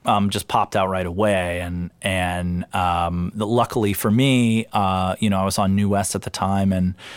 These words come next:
um, Joel Habershaw, the radio guy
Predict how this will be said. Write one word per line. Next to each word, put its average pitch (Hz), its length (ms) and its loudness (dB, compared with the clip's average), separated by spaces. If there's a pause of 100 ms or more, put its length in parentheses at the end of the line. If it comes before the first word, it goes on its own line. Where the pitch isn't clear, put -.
(240)
um, 101 280 2
Joel 101 320 2
Habershaw, 95 600 2
the 92 100 -2
radio 95 800 0 (380)
guy 90 560 0